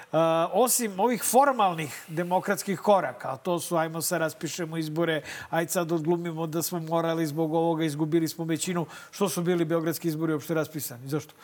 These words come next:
Ako nisu posle šest meseci, što bi bili raspisani sada kad su bili raspisani?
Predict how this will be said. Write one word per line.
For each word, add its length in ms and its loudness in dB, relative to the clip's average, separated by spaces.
Ako 260 0
nisu 280 -2
posle 220 0
šest 240 -2
meseci, 440 0
što 160 0
bi 140 4
bili 220 4
raspisani 600 2
sada 360 2
kad 180 -2
su 100 -2
bili 240 4
raspisani? 640 0